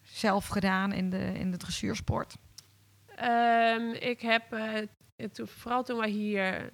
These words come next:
Speaker 2: vlak voordat wij hier ingingen, had ik twee paarden. Ehm, echt mijn eigen twee paarden, die ik ook, eh, wat, eh, wat langer kon houden. En, ehm,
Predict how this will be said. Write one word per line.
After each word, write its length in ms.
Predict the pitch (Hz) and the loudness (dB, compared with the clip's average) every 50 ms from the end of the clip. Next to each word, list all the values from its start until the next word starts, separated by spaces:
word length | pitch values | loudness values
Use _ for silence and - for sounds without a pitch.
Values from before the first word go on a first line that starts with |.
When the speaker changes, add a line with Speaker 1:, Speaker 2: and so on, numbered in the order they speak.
| - | -14
Speaker 2:
vlak 380 | - - - - - 220 214 - | -18 -14 -8 -6 -4 -4 -4 -6
voordat 460 | - - 240 233 226 220 202 196 196 | -8 -10 -6 -4 -4 -4 -4 -6 -6
wij 160 | 202 185 185 190 | -6 -4 -4 -2
hier 300 | 190 196 190 185 175 175 | -2 -2 -2 -4 -4 -4
ingingen, 540 | - - 196 190 185 - - 196 190 185 | -6 -6 -4 -4 -4 -6 -8 -8 -8 -6
had 260 | 175 170 175 175 170 - | -6 -4 -4 -6 -6 -8
ik 100 | 185 - | -10 -12
twee 260 | - - 190 175 180 | -8 -6 -6 -6 -6
paarden. 600 | - 202 202 202 220 233 233 247 254 262 269 277 - - - - - - - - _ _ - | -6 -4 -4 -2 -2 -2 -4 -4 -6 -6 -6 -8 -12 -16 -20 -20 -20 -20 -20 -20 _ _ -16
Ehm, 580 | - 233 208 190 185 185 180 180 175 175 175 175 170 170 170 170 180 - - _ _ _ | -12 -10 -8 -6 -6 -6 -6 -6 -6 -6 -6 -6 -6 -6 -6 -8 -10 -12 -16 _ _ _
echt 260 | - 196 190 - - | -4 -4 -4 -4 -6
mijn 320 | - 139 175 170 143 139 131 | -8 -6 -4 -2 -2 -2 -2
eigen 300 | - 175 208 202 208 180 | 0 0 0 0 -4 -4
twee 220 | - 185 165 165 | -4 -4 -4 -4
paarden, 720 | - 180 165 156 156 151 151 160 156 156 156 170 190 - | -4 -4 -2 -2 0 0 -2 -2 -4 -6 -6 -8 -10 -10
die 220 | 175 170 160 156 | -8 -6 -6 -6
ik 120 | 156 151 - | -8 -8 -10
ook, 280 | - 147 156 - - | -10 -10 -10 -12 -12
eh, 80 | 160 160 156 156 156 156 160 165 175 180 | -12 -12 -10 -10 -10 -12 -12 -14 -14 -12
wat, 320 | 180 175 165 170 - - | -10 -10 -10 -12 -12 -14
eh, 80 | - 175 160 160 170 | -12 -12 -10 -10 -10
wat 140 | 180 160 165 | -10 -8 -6
langer 320 | 175 180 190 190 170 160 | -4 -4 -2 -2 -4 -6
kon 240 | - - - 160 160 | -8 -8 -8 -8 -8
houden. 520 | 170 170 180 190 214 226 233 240 254 311 - - - - - - - - - - _ - - | -6 -4 -4 -4 -4 -4 -6 -6 -8 -10 -12 -18 -20 -20 -20 -20 -20 -20 -20 -20 _ -18 -14
En, 380 | - 185 180 175 175 170 165 | -10 -10 -8 -8 -8 -8 -8
ehm, 360 | 165 165 - - 170 - - | -8 -8 -8 -10 -10 -12 -12